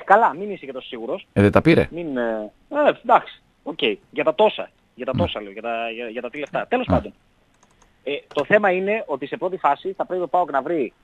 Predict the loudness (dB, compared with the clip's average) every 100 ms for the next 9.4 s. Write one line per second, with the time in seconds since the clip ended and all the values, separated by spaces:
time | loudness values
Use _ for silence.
0 | _ 0 2 4 4 4 -4 -4 -4 -4
1 | -6 -6 -6 -6 -12 -14 -4 -4 -4 -2
2 | -2 -2 _ _ _ -6 -4 -4 -6 -6
3 | -6 -8 -8 -4 -2 -2 -4 -10 -12 -14
4 | _ -10 -2 0 0 0 2 2 0 -2
5 | -4 -6 -6 -8 _ _ _ _ 0 2
6 | 0 0 4 4 4 2 2 2 0 -2
7 | 2 0 0 -2 -2 -2 -4 0 0 2
8 | 2 2 2 2 2 0 -2 -4 -6 2
9 | 2 4 -2 -4